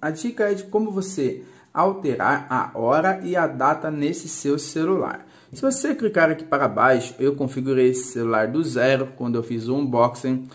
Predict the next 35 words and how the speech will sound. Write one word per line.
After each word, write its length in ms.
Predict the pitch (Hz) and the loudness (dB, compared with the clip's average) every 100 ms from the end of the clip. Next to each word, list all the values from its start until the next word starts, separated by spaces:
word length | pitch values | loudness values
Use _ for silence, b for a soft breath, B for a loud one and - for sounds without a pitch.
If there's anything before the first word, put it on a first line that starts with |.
| B _ | B _
e 120 | 175 | 2
ele 100 | 180 | 2
ficou 400 | 185 185 180 180 | 2 -2 0 4
dessa 340 | 175 180 220 | 6 4 2
forma, 480 | 214 - 143 139 113 | -4 2 4 4 2
ó, 80 | - - b b | -2 -8 b b
com 180 | - 135 | -6 -2
a 140 | 120 110 | 0 2
hora 380 | 107 135 160 - | 4 4 4 4
automática, 960 | 131 131 131 113 104 104 135 - 202 | 4 4 0 -4 -2 0 0 2 0
mas 360 | 175 160 151 151 | 2 0 0 2
ele 180 | 160 160 | 0 0
tá 440 | 156 156 165 B B B | 2 2 2 B B B
com 140 | - 165 | -4 0
esse 240 | 160 160 | 0 -2
formato 480 | - 180 151 156 156 | -2 0 4 2 2
de 120 | 151 | 0
horário, 540 | 180 160 135 127 - - | 2 6 6 6 2 -6
dez 480 | 113 120 131 131 127 | -4 2 4 4 0
e 60 | |
trinta 280 | - 120 117 | -4 -6 -4
e 140 | 110 110 | -4 0
oito 380 | 107 104 120 - | -2 -2 -8 0
A 260 | 139 127 | 2 2
M. 480 | 113 123 160 202 214 B B - | 0 0 0 -2 -6 B B -2
Depois 580 | 160 165 160 160 165 165 | 0 0 2 4 4 2
que 100 | 156 | -6
passa 400 | - 135 135 139 | 2 2 2 -2
do 80 | |
meio-dia, 760 | 139 143 147 139 143 151 151 147 | 0 2 2 -2 -2 0 0 0
ele 240 | 151 147 139 | -2 -4 -4
fica 340 | 143 139 147 | -2 -4 -4
com 260 | 143 147 139 | -6 0 2
o 40 | |
horário 480 | 139 131 135 135 | 4 4 4 2